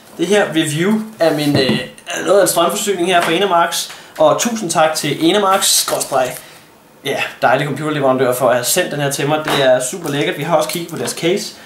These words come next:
Og næste gang, vi skal til at lave en unboxing, øh, og et Tech D K review, så bliver det faktisk noget, som er så spændende som den her. Jeg har den klar her. Det her, det er en, en ond C P U-køler. Den kan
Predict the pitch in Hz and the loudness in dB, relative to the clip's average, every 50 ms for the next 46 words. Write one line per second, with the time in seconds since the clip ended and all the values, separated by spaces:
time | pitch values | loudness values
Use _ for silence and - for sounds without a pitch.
0 | - - - - 151 156 175 208 254 - - - 247 185 160 147 - 156 151 - | -20 -8 -2 0 2 4 4 4 4 2 0 -2 0 0 0 0 -2 -4 -8 -10
1 | - 135 - 185 160 147 139 117 117 113 127 143 143 - 113 110 - 120 113 110 | -8 -4 -2 0 0 2 4 2 2 2 0 -2 -2 -2 -4 -4 -6 -8 -10 -10
2 | - - - - - - - - - 131 127 120 113 - - - 143 165 175 - | -12 -14 -20 -20 -20 -20 -14 -6 0 2 2 2 2 0 0 0 2 2 2 2
3 | 123 143 139 - - 139 123 - 151 135 131 - 135 120 123 120 127 - 180 196 | -2 -6 -6 -6 -6 -6 -4 -4 -4 -4 -4 -4 -6 -4 -4 -4 -4 -6 -6 -6
4 | 190 175 170 170 156 147 - - - 156 151 156 175 185 185 185 - 185 160 - | -6 -4 -2 -2 -2 -2 -2 -2 -2 0 2 2 2 2 2 0 -4 -6 -8 -8
5 | - - - 151 - - - - - - 165 170 208 220 - 226 233 - - - | -8 -4 -2 -2 -2 -2 -4 -10 -10 -8 -6 -6 -6 -6 -6 -4 -2 0 2 2
6 | - 143 120 120 - - - - - - - - - - - - - 170 185 208 | 2 0 0 -2 -4 -10 -18 -20 -20 -20 -20 -20 -20 -20 -20 -14 -6 -2 0 0
7 | 202 196 175 - - 214 - 233 247 269 269 254 220 - - - - - - - | 0 0 -2 0 2 2 4 4 4 4 2 2 0 -6 -10 -10 -10 -10 -12 -16
8 | - - - - - 196 214 226 233 220 220 220 214 196 196 202 208 208 - - | -14 -12 -12 -6 0 2 4 4 4 4 2 2 4 4 4 4 2 0 -2 -2
9 | 180 170 165 160 139 - 160 160 143 175 220 233 185 185 - - 214 208 - 226 | 0 0 0 -2 -2 -4 -4 -2 2 2 2 2 2 -2 -4 -2 -2 0 0 -2
10 | 240 226 - 220 226 220 226 226 233 226 - - - - - - - - - - | -2 -2 -2 0 2 2 2 2 0 0 -4 -14 -20 -20 -20 -20 -20 -20 -20 -8
11 | - 185 180 180 165 160 - - 175 170 170 | -2 0 0 0 0 -2 -4 -2 0 0 0